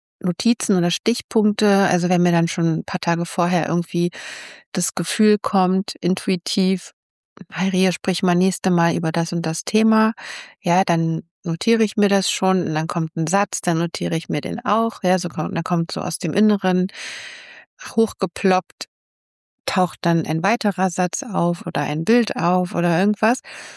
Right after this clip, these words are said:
Das notiere ich mir dann, aber das Drumherum oder zwischen diesen Stichpunkten wird alles intuitiv gef-, gefüllt. Also ich sehe dann den Stichpunkt und dann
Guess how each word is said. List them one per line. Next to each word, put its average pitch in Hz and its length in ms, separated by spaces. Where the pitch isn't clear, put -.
Das 190 180
notiere 254 400
ich - 140
mir 185 140
dann, 185 300
aber 214 340
das - 300
Drumherum 240 840
oder 202 240
zwischen 269 460
diesen 202 280
Stichpunkten 196 880
wird 190 180
alles 214 280
intuitiv 190 640
gef-, - 340
gefüllt. 160 540
Also 175 180
ich 175 280
sehe - 180
dann 175 140
den 160 100
Stichpunkt 240 640
und 185 160
dann 170 200